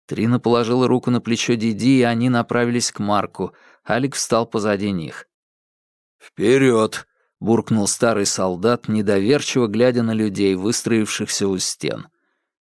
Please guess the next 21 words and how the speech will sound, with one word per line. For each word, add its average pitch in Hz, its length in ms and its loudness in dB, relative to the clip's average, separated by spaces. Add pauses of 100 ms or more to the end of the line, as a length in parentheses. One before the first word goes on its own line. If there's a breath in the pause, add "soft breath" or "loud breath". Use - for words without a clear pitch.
Похоже, 131 420 0
он 156 140 4
подозревал 143 640 2
какую-то 143 460 2
ловушку 135 720 0 (320 soft breath)
и 156 120 -4
так 156 320 -2
же, 143 100 2
как 131 220 0
и 120 60 4
Марк, 113 400 0
крепко 123 480 -2
сжимал 95 500 -2
транстер. - 760 -6 (1160)
Марк 160 240 0
глубоко 160 560 2
втянул 147 460 2
в 135 60 -6
себя 135 360 0
в 123 60 -2
воздух, 110 640 -2